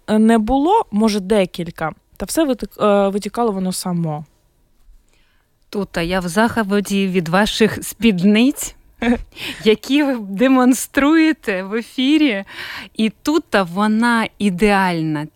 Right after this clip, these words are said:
Speaker 2: Той, хто зараз слухає, дуже полюбляє моду,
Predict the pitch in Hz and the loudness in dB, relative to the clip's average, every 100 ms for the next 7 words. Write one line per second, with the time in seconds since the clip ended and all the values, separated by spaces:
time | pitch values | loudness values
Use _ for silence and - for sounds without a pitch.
0 | _ - 262 - 214 202 233 233 208 - | _ -2 -2 0 -2 0 2 2 0 -2
1 | - 208 254 214 180 180 185 262 233 202 | -4 -2 -2 0 0 0 2 2 2 -2
2 | - 190 196 185 214 226 196 170 185 220 | -2 -2 -2 -2 0 2 2 2 2 4
3 | 285 330 180 147 | 6 4 0 -8